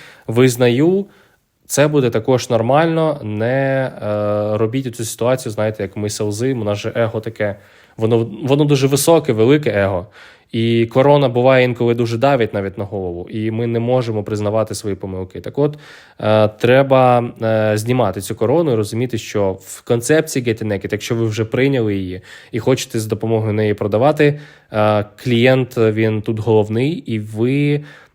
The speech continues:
навколо нього робите максимальний комфорт.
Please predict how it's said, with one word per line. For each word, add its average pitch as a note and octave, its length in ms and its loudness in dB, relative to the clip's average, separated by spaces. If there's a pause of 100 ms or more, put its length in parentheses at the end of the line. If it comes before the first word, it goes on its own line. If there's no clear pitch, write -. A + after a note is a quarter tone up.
(100)
навколо A2+ 540 0
нього A#2 440 0
робите G#2+ 600 0
максимальний G2+ 680 -2
комфорт. F#2+ 540 -10